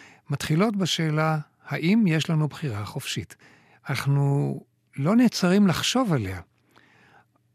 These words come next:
אבל שאלת הדטרמיניזם, קרי, האם הדברים מוכרחים? האם הדברים נקבעים? האם הקביעה של מישהו על מה שמתרחש מסביבנו מונעת אותנו מלהחליט את ההחלטות?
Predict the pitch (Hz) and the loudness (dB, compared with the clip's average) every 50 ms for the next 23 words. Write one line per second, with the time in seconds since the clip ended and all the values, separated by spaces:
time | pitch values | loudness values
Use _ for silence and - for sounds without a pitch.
0 | _ _ _ _ 135 113 107 123 127 123 123 120 - - _ _ - - - 113 | _ _ _ _ -12 -8 -6 -4 -4 -4 -6 -8 -10 -14 _ _ -8 -6 -4 -4
1 | 120 151 160 208 185 170 160 - 156 151 139 123 120 127 170 208 175 131 123 117 | -4 -2 -2 -2 0 -2 -2 0 0 2 2 2 4 4 4 2 2 0 -2 -2
2 | 120 135 - - _ _ _ _ _ _ _ _ _ - _ - - - 107 113 | -2 -4 -6 -12 _ _ _ _ _ _ _ _ _ -20 _ -10 -8 -6 -4 -4
3 | 110 107 98 95 101 104 117 143 170 165 135 117 120 123 127 147 147 135 120 - | -4 -4 -6 -6 -6 -4 -2 0 0 0 0 -2 -2 0 2 2 4 2 2 0
4 | - - 104 98 90 139 135 160 190 202 208 208 - - - - - - - - | -4 -6 -6 -6 -6 -4 -2 0 0 0 0 -2 -4 -8 -14 -20 -20 -16 -8 -4
5 | 123 127 123 123 120 117 110 107 110 107 110 117 127 127 127 123 127 - - - | -2 0 0 0 0 -2 -4 -6 -8 -8 -6 -4 -2 -2 0 -2 -2 -4 -6 -8
6 | 107 110 117 - 170 185 202 208 202 190 - - - - - - - - - 139 | -8 -8 -6 -2 0 2 4 4 2 0 -2 -10 -20 -20 -20 -20 -12 -4 0 2
7 | 147 156 - - - 113 123 123 127 160 180 185 - - 151 143 127 123 113 110 | 2 2 0 0 -4 -2 -2 -2 0 0 0 0 -2 -2 -2 -2 -4 -4 -6 -10
8 | - - - - - _ _ _ _ _ _ _ _ - - - - - - 110 | -14 -20 -20 -20 -20 _ _ _ _ _ _ _ _ -20 -20 -20 -20 -16 -10 -4
9 | 113 127 175 165 - 202 156 117 120 123 120 113 107 101 - - - 117 113 117 | 0 2 2 4 4 4 4 4 4 2 2 2 0 -2 -6 -10 -8 -6 -4 -2
10 | 131 135 - - 143 135 - 127 123 107 143 156 147 - 160 139 - 135 135 120 | -2 0 0 0 0 0 0 -2 -2 0 0 0 0 0 0 0 0 -2 -2 0
11 | 117 143 143 143 135 123 117 113 110 107 113 127 147 170 180 - 202 170 - 196 | 0 2 2 2 2 2 0 0 0 0 0 2 2 0 0 -2 -4 -4 0 2
12 | 190 190 196 196 196 190 196 190 - - 190 190 - 202 165 - 190 175 - - | 2 4 4 4 2 2 0 -2 -2 -2 -2 -2 -2 -2 -2 -2 -4 -4 -4 -4
13 | 190 180 - - 180 180 175 | -6 -6 -4 -2 -4 -4 -4